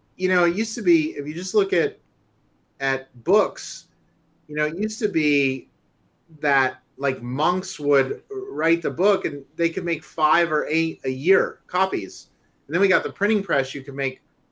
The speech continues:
hundreds. Now I could type something up, upload it into Amazon, turn it into a ebook and, and have a million of 'em. So information's moving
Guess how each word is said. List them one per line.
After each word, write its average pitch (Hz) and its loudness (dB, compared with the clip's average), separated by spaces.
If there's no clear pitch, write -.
hundreds. 135 0
Now 175 -4
I 220 -2
could - -4
type 165 0
something 156 -4
up, 185 0
upload 180 4
it 160 2
into 160 0
Amazon, 151 0
turn 196 -2
it 190 -2
into 165 -2
a 131 2
ebook 196 2
and, 165 -6
and 170 -8
have 185 0
a 185 -2
million 240 2
of 127 2
'em. 131 -2
So 185 2
information's 165 -4
moving 147 0